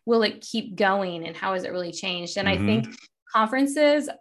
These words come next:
Speaker 1: are gonna be one of the things that will always, there's always gonna be some kind of hybrid or some kind of virtual conference from now on, because people are so familiar with it and it's just so easy,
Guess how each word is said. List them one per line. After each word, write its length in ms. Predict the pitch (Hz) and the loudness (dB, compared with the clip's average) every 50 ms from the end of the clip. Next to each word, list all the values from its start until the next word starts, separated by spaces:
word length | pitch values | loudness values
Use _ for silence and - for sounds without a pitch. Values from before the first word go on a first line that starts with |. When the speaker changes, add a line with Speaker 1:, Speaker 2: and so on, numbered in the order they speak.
| _ | _
Speaker 1:
are 120 | - 220 214 | 2 2 2
gonna 220 | 214 202 202 190 | 2 0 -2 -2
be 160 | 180 202 196 | -4 -6 -6
one 180 | 190 190 190 196 | -4 -2 -2 -2
of 100 | 190 185 | -4 -4
the 120 | 185 185 | -6 -8
things 440 | 180 - 190 180 175 180 180 175 - | -6 -6 -6 -6 -4 -6 -8 -6 -4
that 360 | 185 170 160 160 - - - | -4 -2 -2 -2 -4 -6 -8
will 400 | - 196 190 185 - - - - - | -4 -2 -2 -2 -2 -4 -6 -4 0
always, 460 | 202 208 208 226 226 220 220 208 208 | 2 4 4 4 4 2 0 0 -2
there's 220 | 208 196 190 196 | -2 -4 -4 -2
always 260 | - 202 202 202 202 190 | -2 -2 -2 -2 -2 -4
gonna 160 | 202 190 185 | -6 -6 -6
be 80 | 185 | -6
some 160 | 180 - 202 185 | -6 -8 -8 -6
kind 180 | 190 202 185 | -4 -4 -4
of 80 | 185 190 | -4 -4
hybrid 720 | - 202 185 180 185 180 185 185 185 180 175 175 180 175 - - - _ _ - | -2 0 0 0 0 -2 -2 -2 0 0 0 -2 -4 -8 -10 -18 -20 _ _ -4
or 100 | 196 185 | -4 -2
some 180 | 185 202 190 | -2 -4 -6
kind 200 | 180 202 196 185 | -4 -4 -2 -2
of 40 | 180 | 0
virtual 340 | 180 180 175 180 196 180 180 | 0 -2 -2 -2 -4 -4 -4
conference 440 | 180 - 185 175 170 - 190 180 170 | -4 -6 -8 -8 -6 -6 -8 -8 -8
from 160 | - 180 185 | -10 -10 -8
now 180 | 175 170 170 190 | -6 -4 -2 0
on, 140 | 208 214 | 0 0
because 300 | 208 208 - 226 208 208 | 0 -2 -4 -4 -6 -6
people 320 | - - 262 220 247 240 226 | -4 -6 -4 -2 0 0 2
are 120 | 208 196 | 2 0
so 200 | 185 - 202 185 | 0 -2 -4 -4
familiar 640 | 180 - - 185 180 180 180 202 247 285 302 330 339 | -4 -6 -10 -10 -10 -8 -4 -2 -2 -2 -2 -2 -4
with 140 | 349 359 359 | -6 -6 -4
it 280 | 392 403 381 - 285 - - - - - _ _ _ | -4 -4 -4 -6 -8 -16 -20 -20 -20 -20 _ _ _
and 400 | 220 220 220 220 220 220 - - - - | 0 2 2 2 0 -2 -4 -8 -4 -4
it's 260 | 226 226 - - - | -4 -4 -4 -10 -10
just 600 | - - 226 202 208 - - - - - - - | -6 -2 0 0 0 -2 -8 -12 -12 -12 -6 -2
so 360 | 220 196 185 180 185 180 - - | 0 2 2 2 0 -2 -6 -10
easy, 680 | - 208 208 240 226 - 185 - 151 151 - - - | -6 -4 -4 -2 -2 -4 -6 -6 -6 -6 -8 -10 -14